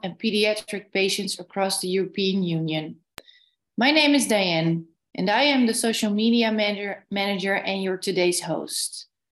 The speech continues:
Today, our guests are Stellan Mørne and Theresia. From, they are both cardiologists at the University Hospital of Umeå, Sweden. So, Therese,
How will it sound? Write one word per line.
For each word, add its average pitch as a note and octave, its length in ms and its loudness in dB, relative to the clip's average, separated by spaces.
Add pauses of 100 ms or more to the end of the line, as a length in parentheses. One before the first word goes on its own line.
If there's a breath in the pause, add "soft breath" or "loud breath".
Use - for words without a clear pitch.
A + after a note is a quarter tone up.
(380)
Today, D4+ 680 2
our G#3 160 0
guests A3 420 0
are G3 420 -2
Stellan A3+ 580 0 (180)
Mørne C4+ 540 2 (300)
and G#3 140 -2
Theresia. E3+ 720 -4 (680)
From, A3 500 0
they A3 160 2
are A3 180 0
both C4+ 360 2
cardiologists A#3 1040 0 (560)
at A3+ 180 -2
the G#3+ 100 0
University G#3+ 760 -2
Hospital G#3 580 -2
of - 160 -14
Umeå, G#3+ 500 2
Sweden. D#3+ 680 -4 (1040)
So, C4 160 2
Therese, B3+ 680 0